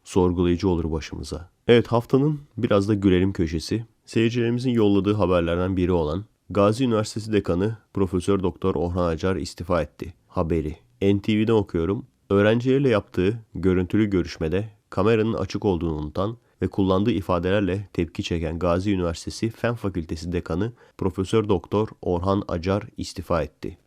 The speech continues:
Bu olayı biliyor musunuz arkadaşlar? Atlamış olabilirsiniz.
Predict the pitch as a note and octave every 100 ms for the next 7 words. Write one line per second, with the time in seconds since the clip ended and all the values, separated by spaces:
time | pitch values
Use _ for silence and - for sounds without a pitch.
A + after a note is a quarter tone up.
0 | _ G2 G#2 B2+ B2+ C#3 B2+ G2 F2 E2
1 | - D#2+ - A2 - _ _ G2+ - A2+
2 | A#2 B2 A#2+ B2 A#2+ F2+ G2 -